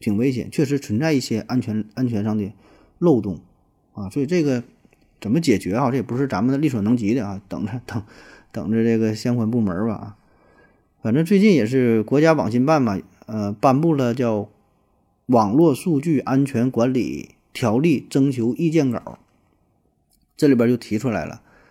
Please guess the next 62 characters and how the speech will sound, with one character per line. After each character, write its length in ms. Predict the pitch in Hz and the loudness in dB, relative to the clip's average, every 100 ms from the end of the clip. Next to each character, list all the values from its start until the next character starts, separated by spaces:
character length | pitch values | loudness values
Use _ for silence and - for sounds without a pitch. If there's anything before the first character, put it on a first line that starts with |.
| - | -4
就 120 | 143 | 0
你 80 | 113 | 2
说 200 | - 110 | 0 -2
的 120 | 104 | 0
这 100 | 110 | -2
个 60 | 95 | -4
事 140 | - | -8
儿， 120 | 101 - | -14 -14
就 160 | - 107 | -10 -8
是 100 | 113 | -6
不 160 | - | 0
能 160 | 127 113 | 0 0
单 240 | 117 120 | 0 0
纯 160 | 110 107 | 0 -2
说 220 | 110 98 - | -2 -4 -4
利 240 | 143 143 | 0 4
用， 340 | 117 120 110 92 - _ _ _ _ _ - | 4 4 2 -4 -12 _ _ _ _ _ -6
呃， 320 | 117 107 - | -2 -2 -4
人 340 | 117 110 117 | -2 2 4
的， 360 | 131 123 110 117 - _ | 4 4 2 -2 -12 _
就 100 | - | -4
利 140 | 117 147 | 2 4
用 120 | 135 | 4
人 120 | 123 | 4
脸 120 | 143 | 2
识 200 | 98 117 | 0 -4
别， 280 | 110 95 107 - - | -2 -4 -6 -12 -10
就 80 | 113 | -6
是 180 | 110 - - | -6 -8 -6
这， 160 | - 151 | -2 -2
他 200 | - 139 | 0 2
这 80 | 165 | 4
里 80 | 123 | 4
边 120 | 123 | 2
说 200 | 127 110 | 2 0
的 100 | 113 | 0
是 240 | 117 117 - - _ | 0 -2 -4 -16 _
数 240 | - 175 | -2 2
据 160 | 156 156 | 4 4
处 220 | 147 156 | 2 0
理 160 | 139 139 | 2 4
者， 320 | 135 55 - _ _ _ _ - | 2 -2 -10 _ _ _ _ -6
呃， 320 | 117 104 - - | -4 -2 -4 0
利 380 | 185 165 131 | 4 6 6
用， 380 | 120 160 131 95 - _ _ _ _ _ _ _ _ - | 6 6 6 2 -6 _ _ _ _ _ _ _ _ -4
利 280 | 170 160 | 2 4
用 200 | 156 151 | 6 4
生 240 | 131 139 147 | 0 0 2
物 100 | 151 | 0
特 220 | - 175 | 2 4
征 180 | 131 117 | 4 2
进 200 | 165 131 | 0 0
行 200 | 120 127 | 0 0
个 160 | 165 | 4
人 140 | 131 135 | 4 2
身 180 | 131 120 | 0 0
份 220 | 123 - | 0 0
认 220 | 165 147 | -2 2
定 180 | 190 160 | 2 2
的， 160 | 104 - | 0 -2
应 320 | 143 143 143 | 0 2 2
当 360 | 135 117 113 | 2 2 0